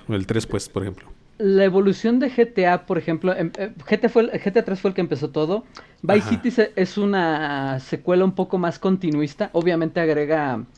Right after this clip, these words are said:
Speaker 2: ciertos aspectos, como por ejemplo motocicletas, otras armas, bla, bla. Digamos que el cambio no se siente tan alto, aunque creo que la actuación y la, la ambientación es muy,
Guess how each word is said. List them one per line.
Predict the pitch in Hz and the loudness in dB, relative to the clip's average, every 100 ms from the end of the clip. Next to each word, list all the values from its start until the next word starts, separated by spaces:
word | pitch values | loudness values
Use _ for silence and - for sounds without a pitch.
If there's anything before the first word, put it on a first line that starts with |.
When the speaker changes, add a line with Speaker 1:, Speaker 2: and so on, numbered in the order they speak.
| - - _ 165 | -20 -20 _ -10
Speaker 2:
ciertos | - 185 190 175 | 0 0 0 -4
aspectos, | 143 170 156 165 | -2 -2 -2 -6
como | 151 123 | -4 -4
por | |
ejemplo | 123 127 127 | -6 -4 -4
motocicletas, | 127 131 131 - 202 214 208 202 190 185 - | -4 -4 -8 -8 -2 -2 -2 -2 -2 -2 -4
otras | - 135 | -6 -6
armas, | 190 202 190 170 | -4 -4 -4 -4
bla, | 165 | -4
bla. | 156 151 - - _ | -2 -4 -8 -20 _
Digamos | 160 180 208 - | 0 2 0 -2
que | 175 160 _ _ _ | -6 -6 _ _ _
el | 190 220 190 | 2 4 4
cambio | 226 220 214 | 4 4 0
no | |
se | 214 | 0
siente | 196 185 180 175 | 0 -2 -2 -2
tan | 147 143 | -2 -2
alto, | 139 143 196 - | -2 -4 -8 -4
aunque | 147 143 139 | -4 -4 -6
creo | 135 151 143 | -2 -2 0
que | 151 139 135 | -2 -2 -2
la | 131 | -4
actuación | 131 143 139 - 156 156 156 | -2 -4 -4 -2 0 0 -2
y | 143 135 | 0 -2
la, | 127 123 120 | -2 -2 -2
la | 165 170 | 0 2
ambientación | 170 175 165 156 180 185 190 - | 4 2 2 -2 0 -2 -4 -6
es | 147 | -6
muy, | 160 156 156 151 | -2 0 0 -2